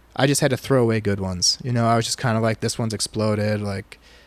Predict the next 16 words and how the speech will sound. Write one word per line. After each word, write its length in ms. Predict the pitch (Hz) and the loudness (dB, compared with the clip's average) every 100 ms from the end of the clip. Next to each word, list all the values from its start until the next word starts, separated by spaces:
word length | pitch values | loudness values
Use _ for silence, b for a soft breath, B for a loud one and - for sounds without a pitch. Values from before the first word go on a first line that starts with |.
| b b | b b
the, 200 | 120 110 | -2 -2
the 120 | 113 110 | 0 0
r-, 280 | 110 120 - | 0 -2 0
the 300 | 123 110 101 | 0 0 0
rooting 460 | 113 131 139 135 127 | 4 4 6 2 2
and 140 | 113 | 0
the 60 | 110 | -2
growth 540 | - 120 120 113 - | 0 4 4 2 2
is 280 | 107 107 - | 0 0 -2
just 260 | 113 - - | -4 -4 -6
the 60 | |
best 380 | 113 107 104 - | -6 -4 -4 -2
out 100 | 107 | -2
of 60 | 104 | -2
the 80 | |
lot. 420 | 101 104 107 104 | 0 2 2 0